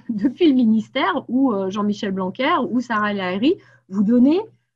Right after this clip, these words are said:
le descriptif pour chacune des villes qui a un périscolaire tellement différent d'une ville à l'autre.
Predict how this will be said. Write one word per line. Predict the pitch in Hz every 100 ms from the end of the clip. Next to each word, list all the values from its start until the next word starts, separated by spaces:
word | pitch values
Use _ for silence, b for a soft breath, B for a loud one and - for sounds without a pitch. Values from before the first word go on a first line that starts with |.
| -
le | 240
descriptif | 233 285 - - 247 - 311 415 -
pour | 214
chacune | - 302 302 349 233
des | 226
villes | 208 339 339
qui | - 247 285
a | 226
un | 254 226
périscolaire | 214 214 202 - 214 254 302 185 185
tellement | 226 247
différent | 220 214 220 262
d'une | 233 202
ville | 208
à | 262
l'autre. | 370 294 -